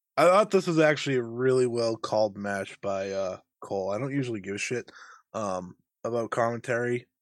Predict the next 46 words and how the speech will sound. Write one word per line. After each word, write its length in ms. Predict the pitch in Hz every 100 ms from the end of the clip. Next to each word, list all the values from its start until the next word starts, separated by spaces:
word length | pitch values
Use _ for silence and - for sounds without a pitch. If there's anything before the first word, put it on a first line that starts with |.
| _ -
like 240 | 113 110 -
other 180 | 113 113
people 300 | 123 113 117
do, 280 | 113 117 117
you 100 | 101
know, 140 | 95
like 160 | 98 98
how 120 | 104
people 240 | - 104 104
get 160 | 98 -
mad 180 | 98 98
with 100 | 95
Corey 260 | - 98 98
Graves 300 | 98 98 95
and 80 | 107
stuff, 260 | 113 113
'cause 140 | - 101
I 100 | 107
barely, 480 | 104 98 101 101 - - - -
I 120 | 208
block 400 | 214 285 277 -
it 80 | 113
out 200 | 107 -
so 260 | - 127
much. 440 | 107 95 107 - - _ _ _ _ _ -
Like, 120 | 135
I 80 | 156
block 260 | 185 214
out 100 | 220
the 80 | 185
little 220 | 143 139
things. 260 | 127 117 123
Like, 140 | 113
I 80 | 131
learned 380 | 156 170 170 165 -
after 500 | 117 110 - 127 120
A 60 | 120
E 140 | 117
W 300 | 104 101 110
this 160 | 117 -
week 160 | 120
that 120 | 110 101
they 80 | 104
had 140 | 101
new 120 | 104
ropes. 420 | 98 101 110 -